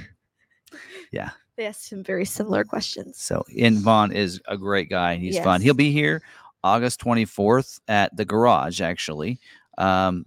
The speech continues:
Speaker 1: looking, uh, he'll be there 'cause the Hoonigan truck is there, which he
Speaker 2: Yep.
Speaker 1: had a, he had a part in, in building and, and making, from what we understand.
Speaker 2: He
Speaker 1: And
Speaker 2: kept
Speaker 1: so
Speaker 2: calling it the Hoonicorn.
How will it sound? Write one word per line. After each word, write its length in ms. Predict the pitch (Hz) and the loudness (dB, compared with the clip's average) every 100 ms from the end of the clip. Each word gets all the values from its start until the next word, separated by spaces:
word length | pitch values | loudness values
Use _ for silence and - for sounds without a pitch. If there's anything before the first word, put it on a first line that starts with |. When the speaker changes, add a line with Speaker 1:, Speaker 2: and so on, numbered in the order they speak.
| - | -8
Speaker 1:
looking, 440 | 101 - 95 95 | -6 -4 -4 -4
uh, 140 | - 95 | -4 -4
he'll 160 | 101 104 | -2 -2
be 100 | 101 | -4
there 200 | 92 98 | -4 -4
'cause 160 | 98 | -6
the 80 | 92 | -6
Hoonigan 320 | 117 143 82 | -6 -6 -8
truck 240 | 80 62 - | -12 -14 -14
is 80 | - | -14
there, 240 | 60 - | -12 -10
which 220 | 82 - | -12 -10
he 60 | 98 | -8
Speaker 2:
Yep. 100 | 90 | -4
Speaker 1:
had 180 | 90 82 | -4 -4
a, 180 | 80 71 | -8 -10
he 160 | - 98 | -10 -8
had 120 | 85 | -6
a 40 | |
part 320 | - - 104 - | -8 -2 -2 -2
in, 280 | 85 85 - | -8 -8 -10
in 120 | 90 | -10
building 480 | 82 104 101 90 87 | -4 -2 -2 -4 -4
and, 260 | - 78 73 - | -8 -10 -10 -12
and 100 | 85 | -8
making, 380 | 92 92 95 101 - - _ | -8 -6 -8 -8 -14 -18 _
from 120 | - | -6
what 120 | 92 80 | -6 -6
we 80 | |
understand. 580 | 85 76 - 92 95 95 - | -8 -8 -4 -2 -2 -4 -4
Speaker 2:
He 60 | |
Speaker 1:
And 180 | 92 85 | -4 -4
Speaker 2:
kept 120 | - | -4
Speaker 1:
so 120 | - | -4
Speaker 2:
calling 220 | 247 247 240 | -2 -2 -4
it 100 | 208 | -6
the 140 | 190 | -8
Hoonicorn. 580 | 190 226 226 202 185 214 | -6 -8 -8 -8 -10 -10